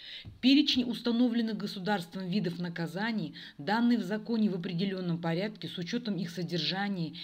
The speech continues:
и сравнительной тяжести, называется системой уголовных наказаний. Система наказаний в Уголовном кодексе Республики Казахстан содержит точный и исчерпывающий перечень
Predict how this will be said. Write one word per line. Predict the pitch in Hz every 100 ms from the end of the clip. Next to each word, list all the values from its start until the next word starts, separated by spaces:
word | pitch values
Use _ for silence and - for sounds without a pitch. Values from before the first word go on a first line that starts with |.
| -
и | -
сравнительной | 175 202 214 233 - 185 175
тяжести, | 170 233 226 226 202
называется | 190 165 180 208 214 208
системой | 170 170 170 196 202 190
уголовных | 170 165 165 180 175
наказаний. | 175 175 170 151 143 131 - - - - -
Система | - 214 - 294
наказаний | 294 277 269 254 277 262
в | 247
Уголовном | 240 240 247 233 233 220
кодексе | 240 220 208 208
Республики | 214 - 202 180 -
Казахстан | - 170 170 - 196 214 214 - -
содержит | - 214 233 247 247 -
точный | 294 269 277
и | 247 254
исчерпывающий | - - 262 220 240 240 - 214
перечень | 226 240 - 202 175